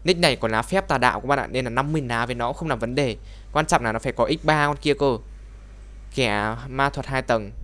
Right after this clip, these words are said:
Khi bị phá hủy triệu đặc biệt một quái tộc phù thủy. Ô, con này có phải hai tầng đâu. Tăng, à nhầm, kẻ, cái gì tăng ma-, kẻ mai tăng pha thuật gì đấy.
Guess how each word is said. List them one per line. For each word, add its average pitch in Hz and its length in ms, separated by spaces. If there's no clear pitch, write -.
Khi 175 140
bị 160 120
phá 117 160
hủy 131 280
triệu 117 200
đặc 113 100
biệt 110 140
một 110 120
quái 110 100
tộc 127 200
phù 120 180
thủy. 104 260
Ô, 139 120
con 160 140
này 120 160
có 120 120
phải 131 100
hai 123 140
tầng 113 180
đâu. 117 140
Tăng, 156 200
à 143 180
nhầm, 117 240
kẻ, 110 240
cái 131 80
gì 131 160
tăng 139 320
ma-, 143 100
kẻ 110 140
mai 131 240
tăng 139 260
pha 139 160
thuật 113 220
gì - 160
đấy. 113 140